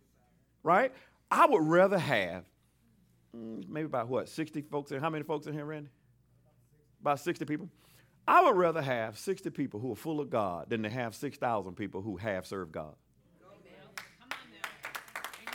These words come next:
Any day. You can accomplish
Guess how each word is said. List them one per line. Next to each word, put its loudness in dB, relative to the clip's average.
Any 8
day. 2
You 4
can 6
accomplish 0